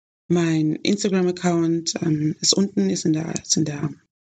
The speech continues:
Beschreibung, ist mit drin. Schreibt mir auch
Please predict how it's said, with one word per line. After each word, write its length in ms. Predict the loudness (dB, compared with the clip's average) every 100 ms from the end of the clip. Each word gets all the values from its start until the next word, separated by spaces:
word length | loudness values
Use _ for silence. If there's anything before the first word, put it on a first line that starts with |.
| _ _ -6
Beschreibung, 480 | 2 2 2 0 0
ist 360 | -2 -10 -4
mit 200 | -2 -2
drin. 240 | 0 -2 -2 _ _ _ _ _ _ _ -2
Schreibt 540 | 0 2 0 0 0
mir 440 | 2 2 2 0 -4 -14 _ _ _ _ _ _
auch 320 | -2 -2 -2